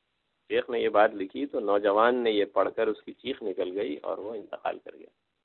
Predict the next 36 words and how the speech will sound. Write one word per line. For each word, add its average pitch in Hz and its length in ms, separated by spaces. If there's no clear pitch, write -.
मर 95 80
गया। - 920
ऐसे 90 160
होता 110 180
है, 104 60
अल्लाह 98 140
वाले 92 140
को 98 100
दिल 104 200
पे 104 120
असर 101 240
बात 92 260
कर 87 140
गई, 87 120
गुजर 85 460
गई। 82 160
शेख 135 240
ने 143 100
उसकी 131 340
तजहीज़, 120 520
तकफीन 123 420
का 110 160
इरादा 98 380
किया 110 400
तो 101 220
गैब 110 280
से 120 80
आवाज़ 98 440
आई 95 240
कि 110 160
उसके - 360
आखिरत 98 480
के - 100
सफ़र 95 320
के 104 120
इंतज़ामात 87 680